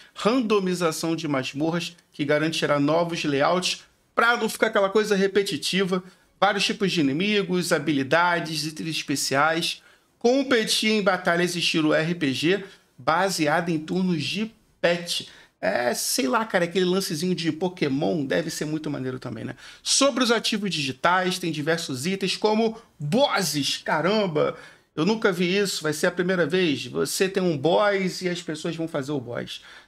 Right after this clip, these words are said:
Seu boss desceu o sarrafo neles, você que ganha a recompensa. Isso é muito maneiro, né?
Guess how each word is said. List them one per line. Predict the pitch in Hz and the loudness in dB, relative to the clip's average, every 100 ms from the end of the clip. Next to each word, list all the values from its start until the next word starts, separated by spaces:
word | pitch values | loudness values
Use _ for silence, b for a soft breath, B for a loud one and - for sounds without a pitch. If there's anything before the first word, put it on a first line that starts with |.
| B | B
Seu | 160 | -2
boss | 139 175 170 | 2 2 2
desceu | 170 170 | -2 0
o | 185 | 0
sarrafo | - 160 156 175 - | 2 0 2 -2 -2
neles, | 156 185 185 | 0 2 0
você | 165 156 190 | -2 -2 -4
que | 185 | -4
ganha | 175 170 | -2 0
a | |
recompensa. | 170 170 147 - 147 143 147 - B B B | 0 0 -4 -2 0 0 -2 -8 B B B
Isso | - - | 0 2
é | 247 | 2
muito | 185 190 185 165 | 2 0 0 0
maneiro, | 151 135 135 131 | 2 2 0 2
né? | 151 | 0